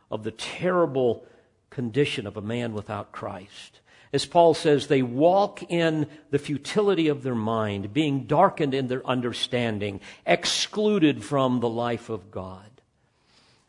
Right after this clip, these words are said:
This blind beggar did not cry out for divine mercy. He did not cry out for saving grace. God had to take the initiative.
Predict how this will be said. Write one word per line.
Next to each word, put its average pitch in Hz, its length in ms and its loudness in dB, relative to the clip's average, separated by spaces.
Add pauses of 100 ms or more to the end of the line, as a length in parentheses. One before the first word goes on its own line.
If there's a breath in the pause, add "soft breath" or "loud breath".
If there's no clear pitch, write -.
(380)
This 135 140 -2
blind 160 480 6
beggar 139 300 6
did 143 220 2
not 156 260 4
cry 160 440 6
out 160 340 6
for 156 180 2
divine 147 520 2
mercy. 147 680 0 (720 soft breath)
He - 80 2
did 147 220 8
not 170 280 6
cry 175 420 10
out 175 380 8
for 165 360 4
saving 160 560 4
grace. 139 720 2 (340 soft breath)
God 180 460 8
had 156 260 4
to 143 60 0
take 147 400 -2
the 131 100 -2
initiative. 113 640 -6